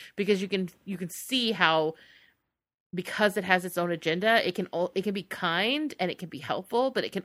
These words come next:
also be incredibly cruel. And so seeing all these people we really care about suddenly completely buying into it,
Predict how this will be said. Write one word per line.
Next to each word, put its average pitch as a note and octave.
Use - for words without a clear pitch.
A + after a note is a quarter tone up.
also E3+
be D#3+
incredibly D3+
cruel. -
And G3
so G3+
seeing A3+
all G3+
these F#3
people G3
we F3
really E3
care E3+
about F#3+
suddenly E3
completely F3+
buying D#3
into F#3
it, A#3+